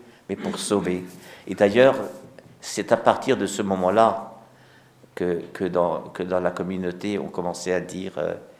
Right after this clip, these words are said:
euh, « Jésus, sauveur, fils de Dieu, sauveur. » Les, les disciples sont d'abord des sauvés, vous voyez. Ils sont d'abord des pardonnés.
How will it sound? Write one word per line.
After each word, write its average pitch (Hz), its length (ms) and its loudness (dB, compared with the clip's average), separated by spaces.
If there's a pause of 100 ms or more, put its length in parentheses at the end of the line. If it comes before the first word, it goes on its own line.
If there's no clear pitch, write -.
(580)
euh, « 87 120 -6
Jésus, 90 460 -6
sauveur, 92 480 -2
fils - 320 -10
de 90 60 -10
Dieu, 95 340 -6 (580)
sauveur. » 85 840 -4 (1500)
Les, 92 100 -8
les 95 220 -10
disciples 104 420 -4
sont 101 160 -4
d'abord 95 340 0
des 87 140 -6
sauvés, 87 580 -4
vous - 180 -14
voyez. 85 220 -12 (1600)
Ils 156 120 0
sont 196 200 4
d'abord 165 320 10
des 151 120 8
pardonnés. 180 840 6